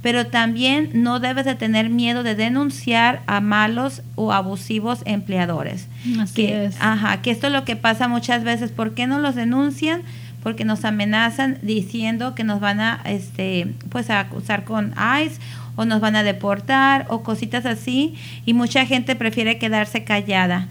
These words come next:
Speaker 1: Entonces, ahora con esta, este paso de esta ley, con la firma de esta ley, pues, se está tratando de evitar este tipo de amenazas de deportación. Y otra cosa muy importante,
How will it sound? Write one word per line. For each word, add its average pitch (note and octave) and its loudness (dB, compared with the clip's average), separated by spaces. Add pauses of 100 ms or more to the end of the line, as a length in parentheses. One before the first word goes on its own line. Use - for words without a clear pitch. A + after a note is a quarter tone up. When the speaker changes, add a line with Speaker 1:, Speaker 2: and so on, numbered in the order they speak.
(140)
Speaker 1:
Entonces, B3 -4
ahora B3+ 6
con A#3+ 0
esta, C4 0
este A3 0
paso A#3 0
de A3 0
esta A3 0
ley, A3+ 0 (340)
con G#3+ 0
la G3+ 0
firma A#3 -2
de C4+ 0
esta C4+ -2
ley, B3+ -2 (320)
pues, F#4+ -4
se E4+ 2
está C4+ 0
tratando C4+ 2
de C4+ 4
evitar A3+ 2
este A3+ -2
tipo B3+ -6
de B3+ 0
amenazas G#3+ 2
de A3+ -4
deportación. A3 -2 (420)
Y A3 2
otra B3 2
cosa C4 2
muy A#3+ 6
importante, G#3+ 2